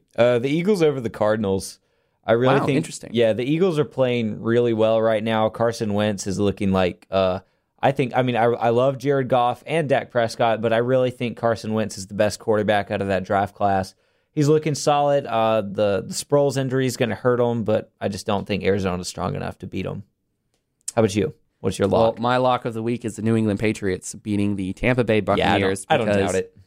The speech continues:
Speaker 1: Don't
Speaker 2: the
Speaker 1: doubt it.
Speaker 2: Patriots are not gonna lose two consecutive games. They lost, and then they absolutely just smoked New Orleans, and the New Orleans beat us.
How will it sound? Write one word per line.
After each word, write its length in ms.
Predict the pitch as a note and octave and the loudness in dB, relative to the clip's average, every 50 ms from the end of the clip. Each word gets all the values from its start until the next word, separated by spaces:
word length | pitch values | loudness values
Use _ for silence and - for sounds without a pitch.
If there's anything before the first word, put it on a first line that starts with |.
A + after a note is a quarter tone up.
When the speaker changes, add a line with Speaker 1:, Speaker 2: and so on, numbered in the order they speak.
| _ _ - | _ _ -6
Speaker 1:
Don't 120 | A2 G#2 | -2 0
Speaker 2:
the 140 | G2 B2+ A#2+ | 2 2 2
Speaker 1:
doubt 80 | A#2+ A#2+ | 2 0
it. 60 | - | 0
Speaker 2:
Patriots 380 | - C#3 C3+ B2 - C3 A#2 - | 0 -2 0 0 -2 -2 -2 0
are 60 | A#2+ | 0
not 200 | A#2+ A#2 A#2 A2+ | 0 0 0 0
gonna 120 | - A2+ | 0 0
lose 300 | G#2+ G#2+ G#2+ G#2+ G2+ - | 0 0 0 0 -2 -2
two 180 | - - D3 C#3+ | -2 0 0 0
consecutive 600 | C#3 - A#2 G#2 - G#2 G2 - - F#2 F#2 F2+ | 2 0 -4 -2 -2 -2 -2 -4 -4 -6 -6 -6
games. 500 | F#2 G2+ G2+ G2 F#2+ G2 G2+ G2 - - - _ | -4 -2 -2 -2 -2 -2 -4 -6 -8 -10 -8 _
They 320 | G#2+ G#2+ G2+ G2+ G#2+ G#2+ - _ _ | 0 0 2 2 0 -2 -4 _ _
lost, 400 | A2+ A#2 A#2 A#2 A#2 A2+ - - | 0 2 2 2 2 0 -4 -6
and 100 | G#2+ G#2+ | -6 -6
then 120 | G#2+ G#2+ G#2+ | -4 -4 -2
they 200 | G#2+ G#2+ G#2+ - | -2 -2 -4 -2
absolutely 600 | - A2+ A2+ - - A#2+ A2 A2 A2 A2 G#2+ - _ _ _ _ _ _ _ _ _ - | -4 -4 -4 -4 -6 -6 -4 -2 -2 -2 -2 -4 _ _ _ _ _ _ _ _ _ -8
just 240 | A2 A#2 A2 - | -4 -2 -2 0
smoked 400 | - - C#3+ C#3+ C3 A2+ - - - | 0 2 2 2 2 0 -4 -12 -10
New 200 | - A2+ A2+ A2 | -4 -2 0 2
Orleans, 480 | A#2 B2+ B2+ B2+ B2 A#2 A2+ G#2 - - | 2 2 2 2 0 0 -2 -4 -6 -6
and 100 | - G#2+ | -4 -2
the 60 | G#2+ | -2
New 140 | G2+ G#2 G#2+ | 0 0 0
Orleans 280 | A2 A2 A2+ A2 G#2+ G#2 | 0 0 0 -2 -2 -4
beat 200 | - G2+ F#2+ D2 | -6 -6 -2 0
us. 320 | A2 A2 G#2+ - - - | 0 0 0 -2 -6 -12